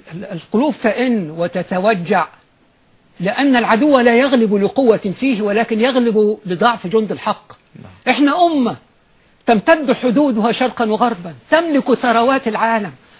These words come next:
Speaker 1: تملك الموقع الاستراتيجي، لكنها خ-، يعني ركنت إلى الدنيا. أنا أطالب الآن شعوب العالم الإسلامي قادة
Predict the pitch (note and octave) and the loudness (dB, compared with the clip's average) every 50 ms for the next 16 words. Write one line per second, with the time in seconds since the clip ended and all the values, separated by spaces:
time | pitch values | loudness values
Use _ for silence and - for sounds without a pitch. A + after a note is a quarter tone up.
0 | _ - - D#4+ E4+ E4 D4+ C#4+ - C#4+ B3+ B3 D4 D4 - - - G3+ A#3+ A#3+ | _ 0 2 2 2 2 0 0 0 0 2 2 2 2 0 0 -2 -2 -2 -2
1 | G3+ - - B3 A#3 A#3+ A3+ - C4 C4 G3+ C4 C#4 B3+ F3+ B2+ - _ _ _ | -4 -4 -2 0 0 0 0 -2 -4 -2 -2 -2 -2 -2 -4 -8 -14 _ _ _
2 | _ _ _ _ _ _ _ _ - G3 A#3 A#3 - C#4+ C4+ C#4+ D#4 B3+ C#4 D#4 | _ _ _ _ _ _ _ _ 0 2 2 2 2 2 2 2 2 0 0 0
3 | C#4 - - - _ _ _ _ _ _ - - - - G#3+ G#3+ - - A#3 B3+ | -2 -2 -6 -10 _ _ _ _ _ _ -12 -8 -8 -6 -6 -6 -4 -4 -4 -4
4 | - - A#3 G#3+ G3 A3 A3 A3+ A3+ - - _ _ _ - G#3+ A#3 D#4 F4 F4 | -2 -2 -2 -2 -2 -2 -4 -4 -4 -6 -10 _ _ _ 2 4 6 6 6 6
5 | - C#4+ B3 A3+ G3+ G3 - G#3 G#3 G#3 G#3+ F3 E3+ F3 C4+ C4+ B3 G#3 D3 B2+ | 4 0 0 0 -2 -4 -6 -6 -6 -6 -6 -6 -6 -6 -6 -4 -4 -6 -8 -12
6 | - _ _ _ - - B3 C#4 C4+ B3+ B3+ - - D#4+ F4 F4+ D4+ B3 A#3 A3+ | -16 _ _ _ -4 -2 -2 0 0 0 0 2 4 4 6 6 6 6 4 4
7 | A3+ - B3+ C#4 C#4+ C4 F#3 B2+ - _ _ _ _ _ _ - - - - - | 2 2 0 0 0 0 -2 -6 -10 _ _ _ _ _ _ -18 -12 -4 0 2
8 | A#3+ G3+ C4 E4+ F#4+ D#4+ D4 A#3 F#3 A3+ C#4 D#4 D4 A#3+ F#3 E3+ E3+ - - - | 4 6 6 6 6 6 4 2 2 4 4 4 4 2 0 -4 -8 -10 -12 -6
9 | - G3 B3 B3+ B3+ G#3 D3 B2 _ _ _ _ _ - - D4 D#4+ D#4+ D4+ C4+ | -2 0 0 0 0 -4 -6 -10 _ _ _ _ _ 2 6 8 8 8 8 6
10 | C4+ - - - E3+ | 6 4 2 -2 -8